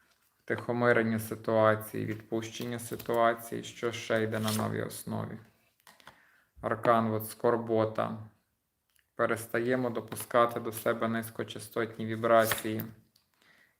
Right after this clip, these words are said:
І об'єднання. Взяти участь, об'єднання сил, енергій, нові коаліції. Нові коаліції, нові співпраці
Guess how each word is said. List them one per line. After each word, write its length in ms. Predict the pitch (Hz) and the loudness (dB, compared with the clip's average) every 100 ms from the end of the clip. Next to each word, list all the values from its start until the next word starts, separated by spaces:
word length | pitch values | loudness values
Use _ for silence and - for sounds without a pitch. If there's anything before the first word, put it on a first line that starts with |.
| - | -6
І 180 | 127 143 | 2 4
об'єднання. 920 | 120 120 117 113 117 110 110 113 110 110 - _ - 117 113 113 | 4 2 -2 2 2 2 0 -4 -6 -14 -18 _ -16 -12 -10 -8
Взяти 420 | 113 113 113 117 | 0 2 2 -2
участь, 540 | 117 117 - 113 - | -2 -2 -4 -10 -8
об'єднання 840 | 113 110 107 113 117 131 135 139 156 - _ _ _ _ _ _ | -6 -4 -4 -2 -2 -2 -4 -6 -8 -16 _ _ _ _ _ _
сил, 540 | - - 127 131 139 - | -4 4 6 6 4 0
енергій, 840 | 131 120 120 123 127 120 127 131 - - _ _ _ 120 | -2 0 2 2 0 0 -2 -4 -8 -18 _ _ _ -6
нові 300 | 120 117 113 | -2 -2 -2
коаліції. 1040 | 120 113 110 120 131 - - 131 131 139 - _ _ _ _ _ _ _ _ _ _ _ _ _ - | 2 4 4 2 -2 -4 -4 -2 -4 -6 -14 _ _ _ _ _ _ _ _ _ _ _ _ _ -10
Нові 280 | 120 117 113 | -2 0 0
коаліції, 1000 | 110 117 110 117 127 131 - 131 127 131 131 - _ _ _ _ _ _ _ _ _ | 0 4 4 4 0 -2 -6 -2 -2 -2 -8 -16 _ _ _ _ _ _ _ _ _
нові 340 | 120 117 113 110 | -4 0 2 0
співпраці 1000 | - 120 110 - 120 131 - - 131 | -6 -8 -6 6 8 8 6 0 -2